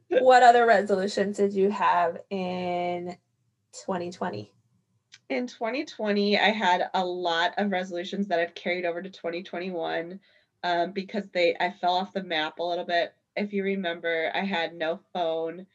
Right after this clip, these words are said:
Speaker 2: two hours before or two hours after I wake up or go to sleep.
Speaker 1: Uh-huh.
Speaker 2: And I'm keeping that, but I changed it down to one hour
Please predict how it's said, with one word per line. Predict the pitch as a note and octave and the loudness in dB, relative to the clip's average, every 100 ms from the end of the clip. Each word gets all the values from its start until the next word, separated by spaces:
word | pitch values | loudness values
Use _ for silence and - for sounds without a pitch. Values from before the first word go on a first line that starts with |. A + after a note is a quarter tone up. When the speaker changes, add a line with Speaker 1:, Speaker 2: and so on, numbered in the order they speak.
| _ _ _ | _ _ _
Speaker 2:
two | - A#3 G3+ | -12 -2 0
hours | E3+ F3 F#3 | 2 0 -2
before | F#3+ G3+ F#3 F3 F3 F3 E3 - - | -8 -6 -4 2 4 4 2 0 0
or | F3 E3 | 4 4
two | - F3+ | 2 4
hours | D#3+ D#3+ - | 4 4 2
after | E3 E3 F3 | 0 2 4
I | E3 D3+ | 6 6
wake | D#3 D#3+ D#3 | 6 2 4
up | D3+ - - | 4 4 0
or | F#3 | -2
go | D#3+ | -2
to | - | -4
sleep. | - E3 B3 _ _ _ _ B3 | -4 -2 -2 _ _ _ _ -6
Speaker 1:
Uh-huh. | A#3+ G3+ A3+ _ _ _ _ - | 0 0 0 _ _ _ _ -8
Speaker 2:
And | A3 G#3 G3 G3 G3 - _ _ _ _ _ G3+ | 2 6 6 6 2 -2 _ _ _ _ _ 4
I'm | G#3 G#3 | 6 4
keeping | - A3 G#3 A#3+ B3+ | 0 -4 0 0 6
that, | G3+ F#3+ | 6 6
but | F#3 | 4
I | F3+ | 4
changed | - F#3 G3+ | 2 2 4
it | G3+ | 4
down | G3 F3+ | 4 2
to | G#3 | 2
one | F3 D#3 D#3+ D#3 | -2 0 2 2
hour | C#3 D3 C#3+ D#3 F#3 | 2 2 2 2 0